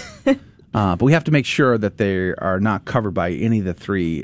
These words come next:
Speaker 2: out, uh, firms. Otherwise, we'll get in big trouble. Uh, but that, 'cause that would be fun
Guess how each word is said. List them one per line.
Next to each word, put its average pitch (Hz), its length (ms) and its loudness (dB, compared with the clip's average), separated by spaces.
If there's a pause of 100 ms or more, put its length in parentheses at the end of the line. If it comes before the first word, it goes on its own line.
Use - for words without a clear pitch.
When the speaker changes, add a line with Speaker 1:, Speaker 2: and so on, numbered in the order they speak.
(120)
Speaker 2:
out, 92 320 -4
uh, 78 320 -4
firms. 95 600 -2
Otherwise, 85 380 -4
we'll 80 60 -8
get 85 140 -6
in 73 60 -8
big 78 140 -8
trouble. 87 320 -6 (500)
Uh, 123 140 2
but 117 120 -2
that, 160 160 -2
'cause 135 120 -4
that 180 60 4
would 208 80 0
be 139 80 0
fun 139 340 -2